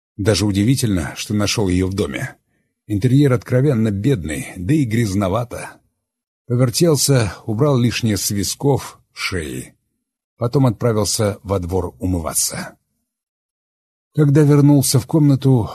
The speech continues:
Вит уже избавился от бороды, сверкал бледными щеками. Гладил ёжик волос, словно раздумывал, не укоротить ли ещё сильнее. Май вступил в отражение зеркала.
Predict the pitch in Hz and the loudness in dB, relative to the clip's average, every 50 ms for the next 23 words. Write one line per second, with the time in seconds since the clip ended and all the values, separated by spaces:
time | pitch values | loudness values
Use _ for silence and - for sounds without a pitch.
0 | - - - 101 101 127 175 170 135 147 139 117 127 143 143 123 107 104 123 123 | -14 -12 -6 -2 0 2 2 2 2 2 2 2 4 4 4 4 2 2 2 2
1 | 117 113 101 - - 110 101 98 95 104 101 98 90 87 120 151 156 131 110 - | 2 0 0 0 0 -2 0 0 0 2 2 2 2 2 2 2 0 0 -2 -6
2 | _ _ _ _ _ _ - - 113 113 98 - 131 135 135 131 117 98 90 95 | _ _ _ _ _ _ -10 -6 -4 -4 -4 -2 0 0 2 0 0 0 -2 -2
3 | 110 127 123 107 107 104 101 98 - - - - 87 - 95 90 82 76 69 65 | -2 -2 -2 -2 -2 -2 -2 -2 -2 -4 -6 -6 -6 -6 -6 -6 -6 -8 -10 -14
4 | - _ _ _ _ _ _ _ _ _ _ _ _ _ _ _ - 101 104 127 | -16 _ _ _ _ _ _ _ _ _ _ _ _ _ _ _ -6 -2 0 2
5 | 165 170 147 151 147 135 113 123 139 127 131 113 - 123 123 123 120 123 120 - | 2 4 4 2 2 4 4 4 4 2 2 0 0 0 0 2 2 0 0 -2
6 | - - - - - - 110 110 104 107 101 107 107 95 101 127 151 143 139 135 | -4 -8 -8 -8 -6 -2 -2 0 0 0 0 0 0 -2 0 0 2 2 2 2
7 | 123 127 120 98 87 - - 107 110 110 101 113 123 117 - 143 139 135 - 131 | 2 2 0 -2 -4 -6 -6 -4 -4 -2 -2 -2 -2 -2 0 -2 -2 0 0 2
8 | 131 127 123 - - - 135 - - - 95 90 85 73 58 58 58 - - - | 2 2 2 0 -2 -2 -2 -2 -2 -4 -4 -4 -4 -6 -6 -10 -10 -12 -14 -20
9 | _ _ _ _ _ _ _ _ _ _ _ _ _ _ _ _ _ _ _ _ | _ _ _ _ _ _ _ _ _ _ _ _ _ _ _ _ _ _ _ _
10 | _ _ _ - 107 110 110 107 101 101 - - - 117 - 117 107 95 92 92 | _ _ _ -4 0 0 2 0 0 -2 -4 -4 -6 -4 -2 -2 -2 -2 -2 -4
11 | - 101 95 85 104 107 98 95 92 92 87 87 117 120 110 - - 120 117 117 | -4 -4 -4 -2 -2 0 0 0 0 0 0 0 -2 -4 -4 -6 -6 -4 -4 -2
12 | 113 104 | -4 -6